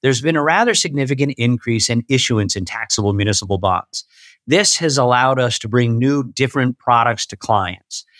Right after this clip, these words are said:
So as a municipal client, you kinda have to take your traditional municipal hat off and put your traditional taxable fixed income hat on. This is a very, very attractive diversification,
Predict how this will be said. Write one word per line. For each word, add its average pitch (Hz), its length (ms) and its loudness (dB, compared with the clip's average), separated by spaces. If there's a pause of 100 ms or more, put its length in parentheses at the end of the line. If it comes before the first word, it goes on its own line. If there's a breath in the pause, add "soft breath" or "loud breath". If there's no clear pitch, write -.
(200 loud breath)
So 127 460 2 (180)
as 131 240 2
a 143 100 2
municipal 175 640 0
client, 156 440 0
you 120 80 -8
kinda 214 260 0
have 185 160 -2
to 175 100 -14
take 156 260 -4
your 120 120 -4
traditional 143 640 0
municipal 139 420 0
hat 127 160 2
off 123 240 0
and 113 120 -8
put 139 160 -6
your 120 140 -2
traditional 117 560 -2 (240)
taxable 139 480 -2
fixed - 380 -2
income 110 300 -2
hat 95 220 -4
on. 87 240 -8 (300 loud breath)
This 139 200 0
is 131 100 -2
a 123 100 4
very, 143 360 2
very 170 300 0
attractive 135 560 -2
diversification, 120 1160 -2